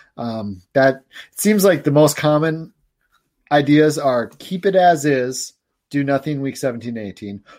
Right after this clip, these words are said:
or keep it as is, but do a two-week championship. Seem like the absolute two easiest ways to handle a week seventeen. Um, Thomas Harris wrote in,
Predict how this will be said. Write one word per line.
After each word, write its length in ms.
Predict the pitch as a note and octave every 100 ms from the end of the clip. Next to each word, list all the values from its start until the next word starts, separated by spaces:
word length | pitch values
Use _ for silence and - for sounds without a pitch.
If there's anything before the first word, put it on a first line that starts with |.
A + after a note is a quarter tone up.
| _ -
or 500 | G#3+ F3+ E3+ E3 - _ _ _
keep 260 | - D#3 D3
it 120 | D3+
as 280 | C3+ C3 A#2
is, 420 | C3 B2+ B2+ - _ _
but 140 | C#3 C#3
do 140 | C3+
a 60 | A#2
two-week 360 | C#3+ C3+ A#2+
championship. 720 | - A#2+ G#2+ A2+ G#2+ A2 G2+ _ _ -
Seem 260 | - F3
like 220 | E3+ D#3
the 180 | D3 C#3
absolute 640 | D3+ D3+ - D3+ C#3 C#3 -
two 300 | - E3+ -
easiest 480 | D3 C3+ C#3 C3+ -
ways 300 | B2+ A#2+ -
to 120 | A#2+
handle 540 | A2+ A#2+ A2+ G#2+ G2 _ -
a 80 | C#3
week 180 | B2+
seventeen. 600 | - C3 A#2 G#2 G#2 D2 - _ _ - - _ _ _ D3
Um, 960 | C#3+ D3 D3 D3 D3 C#3+ C#3+ C#3+ D3 _ _ _ _ _ _ _ _ _ - - _ _ -
Thomas 360 | F3 F3 E3+
Harris 400 | - F3 A3 -
wrote 220 | D#3 D3 C#3
in, 360 | C#3+ C#3 C3+